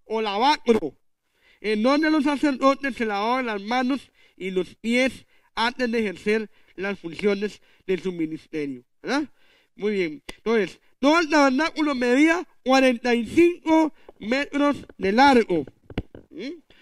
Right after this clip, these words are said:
Cuarenta y cinco metros era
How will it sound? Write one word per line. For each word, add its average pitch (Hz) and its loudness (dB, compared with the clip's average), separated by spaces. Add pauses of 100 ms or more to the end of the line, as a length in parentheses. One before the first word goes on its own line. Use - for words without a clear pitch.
(200)
Cuarenta 214 -2
y 202 -4
cinco 294 -4
metros 311 -6 (200)
era 269 -6